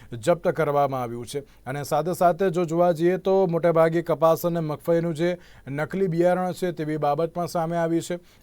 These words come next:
આ તમામ પરિસ્થિતિની વચ્ચે હવે સવાલ પણ એ થતો હોય છે કે વાવણીની સિઝન પહેલા નકલી બિયારણના ગોરખ ધંધાનો જે પર્દાફાશ તો થયો, પણ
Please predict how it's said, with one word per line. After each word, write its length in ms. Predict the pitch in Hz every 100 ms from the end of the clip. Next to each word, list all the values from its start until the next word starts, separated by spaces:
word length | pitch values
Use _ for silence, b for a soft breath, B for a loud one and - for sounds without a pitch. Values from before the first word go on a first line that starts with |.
| -
આ 60 |
તમામ 380 | 147 170 247 226
પરિસ્થિતિની 540 | 202 208 - 185 208
વચ્ચે 300 | 208 190 -
હવે 180 | 196 190
સવાલ 340 | - 165 170 190
પણ 160 | 208
એ 40 | 196
થતો 240 | 190 190
હોય 80 | 185
છે 100 | 190
કે 120 | 202
વાવણીની 440 | 170 151 180 196
સિઝન 420 | 196 160 131 180 180
પહેલા 440 | 160 151 165 123 - B B -
નકલી 300 | 143 208 214
બિયારણના 480 | 196 208 208 214 208
ગોરખ 440 | 156 160 190 180
ધંધાનો 600 | 175 165 156 170 185 196
જે 140 | 175
પર્દાફાશ 680 | 175 165 147 175 175 180 175
તો 160 | - 190
થયો, 400 | - 180 202 160 B B B -
પણ 320 | 220 220 127